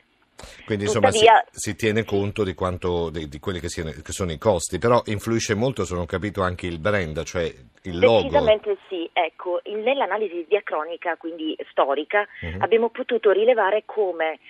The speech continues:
Speaker 2: la notorietà della marca sia un elemento di rassicurazione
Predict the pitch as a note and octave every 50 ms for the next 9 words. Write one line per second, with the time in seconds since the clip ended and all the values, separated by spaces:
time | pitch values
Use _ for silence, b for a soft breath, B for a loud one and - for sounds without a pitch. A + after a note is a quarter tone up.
0 | B B B B B G3+ B3+ D4+ D4 B3+ G#3+ - - G3+ F3+ G3 F#3+ - A#3+ G3+
1 | G#3 G#3 G#3 G#3+ A3+ A#3 A#3+ A#3+ _ C4 B3 - - - A3 F#3 F#3+ G3+ G#3 G#3+
2 | A3 A3 A#3+ A#3+ A#3 - A#3+ G3+ G3+ G3 F#3 F#3 F#3 - - F#3+ - F3+ F3+ F3
3 | F3+ - _ _ - E3 D#3 D3+ D3 D3+ D3 -